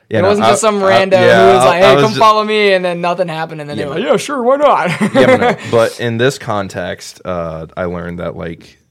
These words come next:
Speaker 1: in reality, this just reflects and emphasizes the transformative power of Jesus' words and presence. And the response to Jesus' call reflects a profound trust and obedience to his authority.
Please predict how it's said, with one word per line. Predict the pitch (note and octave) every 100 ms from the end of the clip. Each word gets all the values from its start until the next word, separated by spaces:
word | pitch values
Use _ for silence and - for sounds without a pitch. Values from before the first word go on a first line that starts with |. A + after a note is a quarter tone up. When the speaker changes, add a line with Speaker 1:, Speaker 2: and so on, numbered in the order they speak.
| _ _
Speaker 1:
in | F#2+ F2+ F2+
reality, | F2+ F2 F2+ F2
this | F2 F2 - _ _
just | - -
reflects | F2+ - F2+ F2 - - -
and | F2 D#2
emphasizes | F2 - - F2 E2+
the | G2+
transformative | E2+ - F2 - E2+ E2 E2+ -
power | E2+ E2 D2+ D2+
of | E2 E2
Jesus' | - D#2 - - -
words | F#2+ -
and | - -
presence. | - - G1+ - _ _ _ _ _ _ _
And | F2+ F2 E2+ D#2+ - _ -
the | F#2
response | F2+ - G#2 G#2 -
to | F#2
Jesus' | F2+ F#2 - E2+ -
call | - A#2+ G#2 F2+ F#2+ G2 _ _ _ -
reflects | G#2 G#2+ G#2
a |
profound | - F2 - F#2+ F2+
trust | - F#2 F2+ -
and | F2
obedience | F2 E2 F2+ D2+ A1+ -
to | -
his | F#2 -
authority. | - G2+ - - -